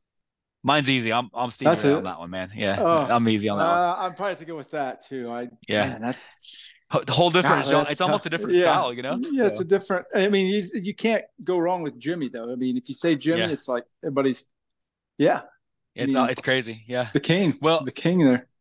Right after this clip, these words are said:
Speaker 1: The, the king. Well, uh, speaking of, speaking of kings of, of, of influence and new styles, Dane, I'm gonna get into it. Um, there's a band, I introduced them to you a few years back, um, The Record Company, and they're Chris Foster, singer,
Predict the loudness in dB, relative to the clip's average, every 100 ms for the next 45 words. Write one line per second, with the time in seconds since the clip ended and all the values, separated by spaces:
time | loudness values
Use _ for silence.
0 | _ -10 -8 -10 -4 -4 -4 0 2 2
1 | 0 -8 -10 -6 -4 -4 -4 -4 -4 -6
2 | -8 -10 -4 -6 -4 -6 -8 -6 -6 -2
3 | -2 -2 -2 -2 -2 0 0 0 0 2
4 | 2 0 -6 -8 -8 -8 -2 0 2 0
5 | -2 -4 -4 -2 -2 -2 -2 -2 -2 -4
6 | -2 -2 -4 -12 -20 -20 _ 2 2 2
7 | -2 -6 -10 -8 -8 -6 -8 -6 -4 -2
8 | -2 -4 -10 -12 -10 -8 -2 -2 -2 -6
9 | -6 -6 -8 -12 -10 -8 -4 -6 -8 -4
10 | -2 0 0 0 -2 -6 -4 -4 -4